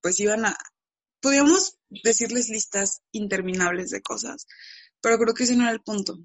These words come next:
El punto era decirles lo que ya les dijimos en este breve episodio de Subversives. Muchas gracias por escucharnos. Síganos en nuestras redes sociales. Los queremos, les queremos.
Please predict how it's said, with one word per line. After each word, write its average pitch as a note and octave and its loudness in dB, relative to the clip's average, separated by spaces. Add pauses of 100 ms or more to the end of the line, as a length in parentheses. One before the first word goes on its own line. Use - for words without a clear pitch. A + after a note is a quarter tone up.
(140)
El G3 -6
punto G#3+ -2
era A3 0
decirles G#3 -2
lo G#3 -4
que G3 -4
ya F#3+ 0
les G3 -2
dijimos F#3+ -6
en G3 -2
este G#3 -2
breve G3 2
episodio F#3+ -2
de F3+ -4
Subversives. F#3 -2
Muchas G#3 0
gracias G3+ 2
por G3 -2
escucharnos. G3+ -2
Síganos G#3+ -2
en G3+ -4
nuestras F#3+ -4
redes G3 -4
sociales. - -4 (760)
Los G#3 2 (140)
queremos, A3 0
les B3+ 4
queremos. A#3 0